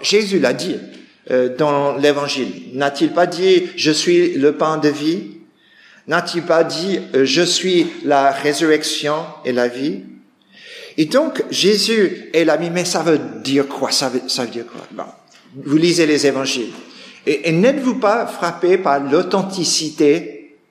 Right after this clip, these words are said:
de Jésus ? Il, il est une personne unique. Euh, il savait toujours, toujours comment traiter les gens.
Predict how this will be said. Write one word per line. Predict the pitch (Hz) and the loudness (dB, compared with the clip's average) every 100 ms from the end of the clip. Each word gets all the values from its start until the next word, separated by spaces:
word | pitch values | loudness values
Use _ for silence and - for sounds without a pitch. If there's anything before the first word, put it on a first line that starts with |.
| - | -2
de | 131 | 0
Jésus ? | 139 123 127 135 - - _ _ _ _ _ _ _ _ _ _ _ _ _ _ _ - | 2 0 -2 -8 -14 -20 _ _ _ _ _ _ _ _ _ _ _ _ _ _ _ -12
Il, | 156 160 - | -8 -8 -4
il | 180 180 | 0 2
est | 202 226 - - - _ _ | 2 0 -6 -18 -20 _ _
une | 156 135 | -6 -2
personne | 185 185 - 160 117 - - - | -2 0 0 0 -2 -8 -10 0
unique. | 180 160 139 - - - - _ _ _ _ _ _ - | 2 4 0 -2 -10 -12 -20 _ _ _ _ _ _ -2
Euh, | 139 131 123 - | 0 0 -4 -2
il | 170 | 0
savait | - 233 196 185 185 | 0 2 4 4 2
toujours, | 269 294 208 170 214 196 - - | 2 2 4 4 4 0 -8 -2
toujours | 302 320 233 185 | 4 4 6 2
comment | 185 233 214 | 2 0 0
traiter | - 196 180 | -2 0 2
les | 156 147 | 4 2
gens. | 123 | 0